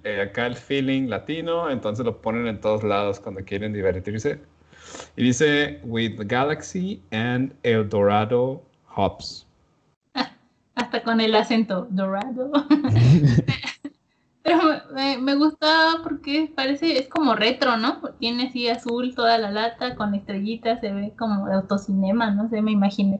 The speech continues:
Speaker 2: algo así.
Speaker 1: Sí, sí, este, este amigo me lo, me lo trajo de esa marca en particular, varios sabores, y todos los sabores tienen el mismo diseño, como que aquí, como muy, muy únicos. Sí. Ah, aquí,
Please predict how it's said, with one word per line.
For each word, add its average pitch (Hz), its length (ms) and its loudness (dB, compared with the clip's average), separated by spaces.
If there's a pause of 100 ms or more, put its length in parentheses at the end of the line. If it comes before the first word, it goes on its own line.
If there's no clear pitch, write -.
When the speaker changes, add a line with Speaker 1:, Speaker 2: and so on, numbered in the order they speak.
(140)
Speaker 2:
algo 196 240 0
así. - 260 -4 (720)
Speaker 1:
Sí, 147 440 0 (200)
sí, 135 300 2
este, 131 520 0
este - 160 -2
amigo 143 200 -2
me 139 120 -2
lo, 98 420 0
me 104 120 -4
lo 101 100 -2
trajo 107 400 -2
de 117 100 0
esa 120 540 0
marca 101 240 -2
en 139 60 -4
particular, 120 640 -2 (320)
varios 113 260 -2
sabores, 120 360 0
y 113 40 -10
todos 123 160 -2
los 131 120 -6
sabores 104 300 -2
tienen 110 320 -4
el 95 60 -8
mismo 98 260 -4
diseño, 98 400 -2 (240)
como 90 200 -6
que - 120 -8
aquí, 95 380 -4 (300)
como 92 240 -4
muy, 95 560 -2
muy 104 220 0
únicos. 98 520 -2 (1600)
Sí. 95 320 -2 (280)
Ah, 104 280 -2
aquí, 131 580 2